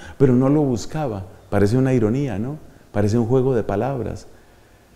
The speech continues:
Él perseguía a Cristo, pero no lo buscaba. No lo buscaba porque no buscaba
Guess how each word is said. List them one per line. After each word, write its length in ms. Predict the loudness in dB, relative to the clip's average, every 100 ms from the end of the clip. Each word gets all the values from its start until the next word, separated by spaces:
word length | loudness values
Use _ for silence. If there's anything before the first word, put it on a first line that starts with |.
| _ 0
Él 160 | 4 6
perseguía 640 | 6 4 2 0 2 2
a 80 | 0
Cristo, 420 | 0 -2 -2 -4
pero 160 | -2 -2
no 160 | -2 -4
lo 100 | -4
buscaba. 560 | -6 -6 -8 -6 -4
No 120 | 0
lo 120 | 2 2
buscaba 460 | 0 -2 -4 -4
porque 240 | -6 -4 -4
no 100 | -2
buscaba 600 | -4 -4 -6 -4 -4